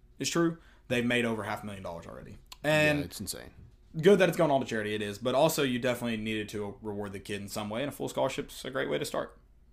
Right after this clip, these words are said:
Speaker 2: Yes. Hopefully it chooses us.
Speaker 1: Yeah.
Speaker 2: Hopefully
Speaker 1: Yeah,
Speaker 2: we
Speaker 1: that
Speaker 2: can
Speaker 1: would,
Speaker 2: throw a football,
Speaker 1: that'd
Speaker 2: too.
Speaker 1: be tough. That'd be tough.
Speaker 2: <laughs>
Speaker 1: Um, if we did.
Speaker 2: Twenty thirty-two, we already got, uh, we already got one in the boat.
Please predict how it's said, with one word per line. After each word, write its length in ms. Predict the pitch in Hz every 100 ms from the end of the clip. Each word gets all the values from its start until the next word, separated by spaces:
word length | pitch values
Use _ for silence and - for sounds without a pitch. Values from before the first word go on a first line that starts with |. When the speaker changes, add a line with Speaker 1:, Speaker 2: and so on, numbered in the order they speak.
| -
Speaker 2:
Yes. 340 | 143 151 - -
Hopefully 340 | 117 131 143 131
it 40 |
chooses 280 | 139 127 113
us. 280 | 120 - - - - - -
Speaker 1:
Yeah. 280 | 143 151 113 151
Speaker 2:
Hopefully 100 | 196
Speaker 1:
Yeah, 0 |
Speaker 2:
we 20 | -
Speaker 1:
that 40 |
Speaker 2:
can 60 | 170
Speaker 1:
would, 100 | 170
Speaker 2:
throw 180 | 170 156
a 40 |
football, 280 | 135 190 151
Speaker 1:
that'd 180 | 180 185
Speaker 2:
too. 60 | 208
Speaker 1:
be 40 |
tough. 220 | 190 202 208
That'd 200 | 170 156
be 80 |
tough. 440 | 151 147 101 - -
Speaker 2:
<laughs> 40 | -
Speaker 1:
Um, 60 | 117
if 140 | 175
we 60 | 196
did. 60 | 196
Speaker 2:
Twenty 0 |
thirty-two, 600 | 180 160 - 160 151 131
we 300 | 131 127 135
already 260 | 139 139
got, 260 | 131 131 127
uh, 320 | 117 117 113 113 - - - - - - - - - - - - - - _ - - -
we 60 |
already 140 | 127 135
got 160 | 123 113
one 180 | 120 117
in 60 |
the 60 | 110
boat. 300 | 104 90